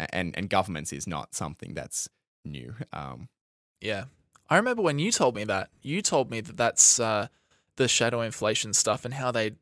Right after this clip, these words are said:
Speaker 2: changed how they calculate inflation over time.
Speaker 1: Yeah.
Speaker 2: And I remember you telling me at the time, like,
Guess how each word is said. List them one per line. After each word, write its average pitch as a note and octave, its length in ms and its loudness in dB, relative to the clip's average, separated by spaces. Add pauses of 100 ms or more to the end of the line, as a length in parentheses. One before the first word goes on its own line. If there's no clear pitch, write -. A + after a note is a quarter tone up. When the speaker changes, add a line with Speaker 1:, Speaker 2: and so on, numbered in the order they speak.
Speaker 2:
changed C3 680 -2
how B2+ 160 -4
they G#2+ 160 -2
calculate A2 580 -4
inflation A2+ 500 0
over G2 160 -4
time. A2 540 -4 (160)
Speaker 1:
Yeah. G2+ 180 -4
Speaker 2:
And B2+ 160 2
I B2+ 60 6
remember C#3 300 2
you C3 100 0
telling C#3 320 0
me A#2+ 80 -2
at G#2 80 -4
the G#2 80 -6
time, A2 340 -2
like, G2+ 360 -6